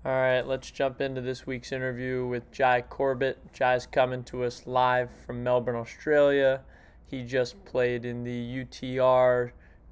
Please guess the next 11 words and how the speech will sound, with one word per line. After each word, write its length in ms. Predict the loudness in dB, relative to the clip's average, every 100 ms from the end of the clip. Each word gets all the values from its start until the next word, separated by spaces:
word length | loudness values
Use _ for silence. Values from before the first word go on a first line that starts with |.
| -18
Australian 600 | -16 -6 -2 0 -2 -6
summer 340 | -4 -2 -4
circuit 480 | -6 -2 -2 -2 -6
that 140 | -6
they're 140 | -4 0
having 760 | 6 8 6 2 -4 -6 -10 -14 -20 -20 -20
to 80 |
finish 400 | -12 -6 -6 -4
up 140 | -4 -4
the 100 | -6
year. 580 | 0 4 6 4 0